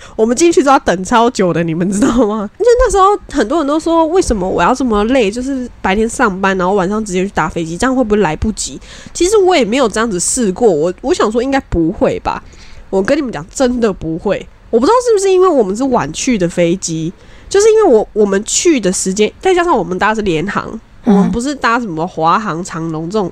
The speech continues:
Speaker 1: 很多人排队的。
Speaker 2: 但是我觉得，其实简单来说，我觉得晚去晚回还不错。反正就是一些，呃，登记的过程啊，你可以跟大家分享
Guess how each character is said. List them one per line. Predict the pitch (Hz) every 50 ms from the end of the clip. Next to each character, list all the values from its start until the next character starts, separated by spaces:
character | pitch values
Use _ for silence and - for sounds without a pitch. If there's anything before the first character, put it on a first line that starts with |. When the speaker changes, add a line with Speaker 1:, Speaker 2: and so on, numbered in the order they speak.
| - -
Speaker 1:
很 | - 185 165
多 | 175 196 202 190
人 | 165 165
排 | 160 - - 139 139
队 | - 190 170 143
的。 | - - - -
Speaker 2:
但 | - 359 359
是 | 370 415
我 | 349 269 220
觉 | 190 208 208
得， | 208 240 240 240 233 214 - - - - _ -
其 | - 285
实 | 302 381 415 415 -
简 | - 233 220
单 | 240 277
来 | 285 233 220
说， | 220 277 262
我 | 226 202 190
觉 | 180 202 190 190
得 | 190 202 202
晚 | 196 185 190
去 | 196 277 254
晚 | 220 190
回 | 185 180
还 | 175 165 170 165
不 | 160 175 170
错。 | 165 - - 202 151 - -
反 | - 254 240 254
正 | 320 381 381
就 | 403
是 | 381 339 370 370 349 339 -
一 | - 330 330
些， | - 320 294 285 285 302 285 - - - - - - - -
呃， | 247 254 233 220
登 | 226 302 311
记 | 302 302
的 | 277 254
过 | 233 294 277 247
程 | 214 208 185 175 175
啊， | 180 180 180
你 | 190 190
可 | 190 240
以 | 233
跟 | 214 226 214
大 | 214 185
家 | 175 185
分 | 185 175 175
享 | 185 - -